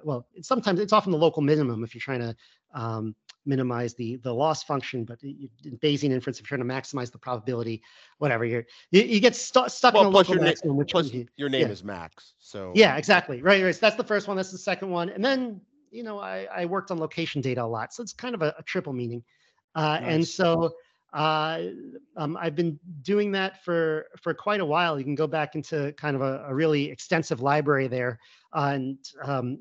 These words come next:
Speaker 1: I have the website, local max radio dot com. Um, I have, uh, if you go, I have Local Maximum Labs. If you go to Local Maximum,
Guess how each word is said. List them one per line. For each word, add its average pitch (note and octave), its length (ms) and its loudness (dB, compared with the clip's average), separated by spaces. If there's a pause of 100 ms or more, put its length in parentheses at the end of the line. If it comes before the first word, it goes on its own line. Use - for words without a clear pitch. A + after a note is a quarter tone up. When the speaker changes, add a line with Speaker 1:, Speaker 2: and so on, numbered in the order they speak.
Speaker 1:
I C3+ 60 -10
have B2+ 240 -4
the D3 60 -6
website, D3+ 420 -2
local D3 260 -2
max D3+ 280 -4
radio E3 420 -2
dot E3+ 300 2
com. F#3 420 -2 (420)
Um, D#3 440 2
I E3 80 -2
have, G3 520 0 (1000)
uh, D#3+ 460 2 (340)
if F3 180 -10
you E3+ 80 -6
go, G3 360 2
I E3+ 100 -8
have E3 220 -2
Local F#3 260 -2
Maximum E3+ 420 -4
Labs. D3 380 -4
If - 80 -18
you C#3+ 60 -16
go D#3+ 60 -2
to D3 60 0
Local D3 260 -2
Maximum, D3+ 760 -6